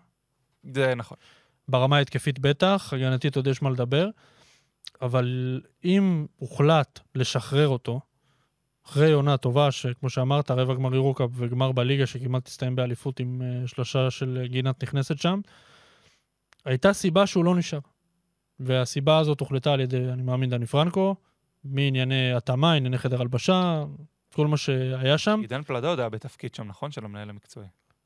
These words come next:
Speaker 2: דני פרנקו.
Speaker 1: דני פרנקו, סבבה.
Speaker 2: ו-, וזה
Speaker 1: בסדר. לא, דני
Speaker 2: ממשיך,
Speaker 1: קובע
Speaker 2: נכון?
Speaker 1: הרבה.
Speaker 2: לא,
Speaker 1: זה
Speaker 2: ד-,
Speaker 1: הכל.
Speaker 2: לא, לא, לא הרבה, הכל. דני פרנקו. אמ, וזה לא, אונואקו לא נשאר בגלל, אה, שזה נפל על כסף,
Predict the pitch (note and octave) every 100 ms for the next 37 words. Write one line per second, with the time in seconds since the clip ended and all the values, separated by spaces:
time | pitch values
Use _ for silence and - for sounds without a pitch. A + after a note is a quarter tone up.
0 | _ _ _ _ _ _ - D3+ E3 D#3+
1 | C3+ A#2+ - - A#2 G#2+ A#2+ - B2 -
2 | C#3 D3+ C#3+ A#2 - C3+ C3+ C3+ B2+ B2+
3 | C3 B2+ C3 C3 C3 C#3+ D3 D3+ B2+ -
4 | A#3 A#3+ G#3 G3 F3+ F3 D#3 C#3 - G#3+
5 | G2 - B3+ A#2+ A#2 B2+ F3 C#3 E3+ A#3
6 | A3 B3 B3+ G#3+ E3 C3 B2 G3+ B2 B2
7 | E3 E3+ C#3+ B2 - - _ - - -
8 | - _ _ _ C#3 C3+ C3+ C3 B2+ B2+
9 | B2+ B2+ C3+ - _ _ _ C3 B2 C3
10 | - C#3+ C3 C3+ F3+ E3+ D3+ E3+ - E3+
11 | C3+ B2+ B2+ B2 B2 B2 B2 - B2+ B2
12 | B2+ B2 - C3+ - - -